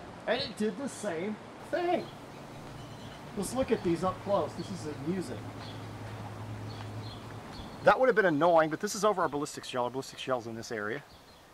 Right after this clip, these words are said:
But what happened here is it didn't do any real damage, but it hits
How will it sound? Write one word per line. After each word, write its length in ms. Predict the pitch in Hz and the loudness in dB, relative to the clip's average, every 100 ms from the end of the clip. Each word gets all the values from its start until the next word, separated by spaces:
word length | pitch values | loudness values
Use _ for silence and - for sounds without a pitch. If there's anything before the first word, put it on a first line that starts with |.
| - - - - - | -20 -20 -20 -20 0
But 140 | 147 143 | 0 4
what 180 | 170 | 4
happened 400 | 165 202 214 190 | 4 2 2 0
here 300 | 147 156 156 - | 2 4 4 2
is 180 | 147 135 | 0 -2
it 100 | 139 | -2
didn't 200 | 180 160 | -2 0
do 100 | 160 | -2
any 120 | 139 | -2
real 180 | 143 143 | -2 0
damage, 400 | 135 143 165 - | 0 0 -2 -4
but 80 | 135 | -4
it 100 | 135 | -4
hits 200 | 165 | -10